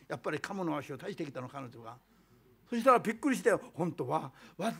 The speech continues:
モーセのように自分は、なんで私ですか？おばちゃんじゃないんですか？」と。呼ばれてると気がつかなかったからよ。考えてもなかったのに。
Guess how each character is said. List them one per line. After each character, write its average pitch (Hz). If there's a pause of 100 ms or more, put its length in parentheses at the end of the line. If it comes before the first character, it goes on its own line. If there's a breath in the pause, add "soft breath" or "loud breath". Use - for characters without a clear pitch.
(160)
モ 185
ー 127
セ 170
の 170
よ 175
う 180
に 185
自 165
分 180
は、 214 (160 loud breath)
な 233
ん -
で 233
私 208
で 220
す -
か？ 247 (220 loud breath)
お 196
ば 247
ち 254
ゃ 247
ん -
じ 233
ゃ 220
な 226
い -
ん 262
で 247
す 247
か？」 214
と。 160 (680)
呼 185
ば 233
れ 226
て 226
る 226
と 185
気 -
が 214
つ 214
か 214
な 214
か 208
っ -
た 180
か 147
ら 131
よ。 117
考 214
え 208
て 208
も 196
な 214
か 196
っ 196
た 185
の 156
に。 123